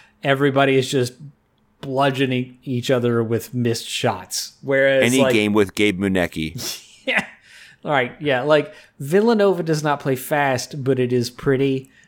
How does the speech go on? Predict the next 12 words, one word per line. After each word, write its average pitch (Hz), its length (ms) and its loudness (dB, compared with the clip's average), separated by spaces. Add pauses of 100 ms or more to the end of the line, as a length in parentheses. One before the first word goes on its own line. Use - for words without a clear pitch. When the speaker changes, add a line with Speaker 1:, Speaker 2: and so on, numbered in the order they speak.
(160)
Speaker 1:
It 123 160 0
is, 120 520 0 (160)
it's 123 240 -2
very 123 480 0
beautiful 120 600 -2
when 120 200 -2
they 120 140 0
get 117 260 -4
things 113 340 -4
really 107 380 -4
going. 98 320 -10 (160)
I, 131 380 -4